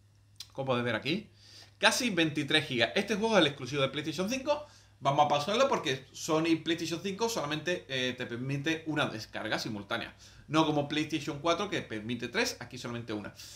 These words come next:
Tenemos aquí Battlefield cinco, que está, ah, pendiente de cara. ¡Mamma mía!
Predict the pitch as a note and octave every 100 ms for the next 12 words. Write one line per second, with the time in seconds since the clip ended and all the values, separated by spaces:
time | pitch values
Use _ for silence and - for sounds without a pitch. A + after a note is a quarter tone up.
0 | - - A3 B3+ D4 C4+ - C#4 G#3 A3+
1 | A#3 A#3+ A3+ G3+ - G3+ G#3 B3+ - -
2 | _ _ _ - C#4 C#4+ - _ _ _
3 | _ - D#3 - G3+ G#3 - C#3+ E3+ E3+
4 | E3 A3 A#3 - B3 G3 F#3+ A#3 F4+ -
5 | A#3 G3 F#3+ -